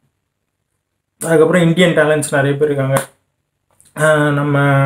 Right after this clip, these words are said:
அபிஷேக் சர்மா, அது மாதிரி நிறைய பேர் இருக்காங்க. பவுலிங்கில் வந்து அவங்கள அடிச்சிக்கவே முடியாது. ரஷீத் கானு, புவனேஸ்வர் குமார், நடராஜன், ஆ, பசில் தம்பி, அது மாதிரி நிறைய இருக்காங்க. இப்போ என்னன்னா, இது வந்து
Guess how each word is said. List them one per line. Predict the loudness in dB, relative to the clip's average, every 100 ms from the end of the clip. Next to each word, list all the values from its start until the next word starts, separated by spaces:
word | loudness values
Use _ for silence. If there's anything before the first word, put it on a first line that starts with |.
| 0
அபிஷேக் | -2 -6 0 0
சர்மா, | 0 -2 -2 0 -2
அது | -2
மாதிரி | -2 -2
நிறைய | 0 2
பேர் | 2
இருக்காங்க. | 2 0 -4 -6 -8 _ -20 -20 _ -2
பவுலிங்கில் | 2 4 4 2 2
வந்து | 0
அவங்கள | 0 0 0 -2
அடிச்சிக்கவே | -6 0 0
முடியாது. | 2 0 -2 0
ரஷீத் | 0 0 -2 -8 -4
கானு, | -2 -2 -6 -8 -20 -20 _
புவனேஸ்வர் | -4 -2 -2 0 -2 -2
குமார், | 0 2 2 0 -2 -14 -20 -8
நடராஜன், | -4 0 2 0 0 -6 -8 _ -20 _ _ -4
ஆ, | -2 -2
பசில் | -2 -2 0 0
தம்பி, | -2 0 0
அது | 0
மாதிரி | 0 0
நிறைய | 2 2
இருக்காங்க. | 2 0 -2 -4 -8 _ _ _ _
இப்போ | -6 0
என்னன்னா, | 2 4 4 4 2 2
இது | 2
வந்து | 2 4 4